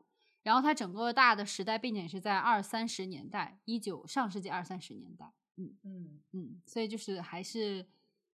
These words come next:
Speaker 1: 还是蛮有趣的，一百年前人的生活，外国人的一些时-，对于时代变迁的一种适应。其实跟现在就是我们生活就环境变化，大家是怎么适应，其实是有一些相似之处的，我觉得。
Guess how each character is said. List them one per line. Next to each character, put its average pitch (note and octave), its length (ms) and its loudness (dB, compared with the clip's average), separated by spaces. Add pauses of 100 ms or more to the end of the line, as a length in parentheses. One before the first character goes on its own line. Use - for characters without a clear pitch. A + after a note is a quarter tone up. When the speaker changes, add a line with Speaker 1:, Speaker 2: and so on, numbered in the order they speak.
(300)
Speaker 1:
还 - 140 -10
是 C#4 100 -2
蛮 A#3+ 220 2
有 G#3+ 120 -4
趣 G#3 220 -6
的， F#3 60 -2
一 G3+ 80 -4
百 G3+ 160 -6
年 F#3 160 -6
前 G3 180 -4
人 F3+ 100 -4
的 F#3+ 80 -4
生 G3 240 -4
活， E3 420 -10
外 G#3+ 120 -2
国 E3+ 160 -6
人 D#3+ 80 -8
的 E3+ 80 -6
一 - 20 -6
些 F3+ 160 -8
时-， - 300 -8 (300)
对 G3 160 -2
于 F#3+ 80 -4
时 F#3+ 200 -4
代 G3+ 140 0
变 F#3+ 240 -4
迁 G3 160 -4
的 F#3 60 -4
一 F#3 80 -6
种 D#3+ 120 -8
适 G3+ 320 -4
应。 E3+ 320 -10 (320)
其 B3 160 -4
实 C#4 80 -2
跟 C#4+ 160 0
现 C#4+ 220 2
在 B3 220 2
就 G#3 80 -4
是 G#3+ 40 -4
我 F#3 160 -4
们 C#3 140 -12
生 A3 180 -6
活 G3+ 160 -2 (240)
就 G3 100 -8
环 F3 220 -8
境 G3+ 160 -4
变 G3+ 220 -4
化， F#3+ 180 -4
大 G3 120 -2
家 G3+ 140 2
是 G#3 80 -8
怎 F3 120 -8
么 B2+ 100 -12
适 - 200 -6
应， F3+ 100 -4
其 G3 160 -8
实 A3 60 -4
是 C4 100 -2
有 G#3 100 -2
一 D#3+ 60 -14
些 F3 160 -10
相 F#3 260 -8
似 F3 140 -12
之 D#3 180 -14
处 D3+ 260 -14
的， B2+ 80 -18
我 C3+ 120 -20
觉 - 140 -20
得。 F3+ 160 -20